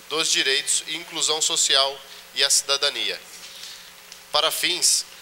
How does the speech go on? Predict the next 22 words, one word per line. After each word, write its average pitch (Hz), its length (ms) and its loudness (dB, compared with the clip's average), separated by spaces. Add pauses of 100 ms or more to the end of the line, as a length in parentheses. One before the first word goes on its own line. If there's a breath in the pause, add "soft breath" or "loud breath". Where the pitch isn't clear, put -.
(380 loud breath)
desta 143 320 4
lei, 135 300 2 (480)
consideram-se 160 920 4 (240)
estu-, 156 400 2
estudantes 156 720 4
com 151 240 -2
necessidades 151 880 4
educacionais 147 920 2 (260 loud breath)
especiais, 151 840 4 (520 loud breath)
os 165 160 0
estudantes 170 560 4
que 151 100 -8
têm 143 300 4 (100)
impedimentos 156 720 0
de 143 140 0
longo 165 340 0
prazo 131 580 2
de 127 120 -4
natureza 135 440 0
física, 156 560 -6 (460 loud breath)
mental, 135 540 2 (340)
intelectual 139 800 2